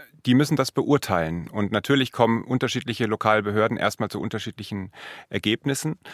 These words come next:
Und das hat natürlich zum Teil auch, sagen wir mal, äh, ganz, äh, glaubwürdige Gründe, sag ich mal. Ja? Also wenn man natürlich,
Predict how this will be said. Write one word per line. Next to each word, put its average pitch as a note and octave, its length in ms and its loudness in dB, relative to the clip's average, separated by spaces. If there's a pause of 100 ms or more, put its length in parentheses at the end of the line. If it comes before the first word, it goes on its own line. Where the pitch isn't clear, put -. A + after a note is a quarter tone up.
(220)
Und - 440 2
das - 260 -2
hat A#2+ 160 4
natürlich B2 540 0
zum A#2+ 160 2
Teil A#2 320 8
auch, A#2+ 280 6
sagen A2+ 200 4
wir G#2+ 40 4
mal, G2+ 380 6
äh, G#2 220 -2
ganz, G#2+ 420 0
äh, - 300 -4 (520)
glaubwürdige A2+ 680 6
Gründe, B2 400 4
sag F#2 220 4
ich G2 120 -6
mal. G2 260 2
Ja? A2 200 4
Also G2+ 280 -2
wenn G#2+ 140 6
man A2+ 120 4
natürlich, B2+ 520 2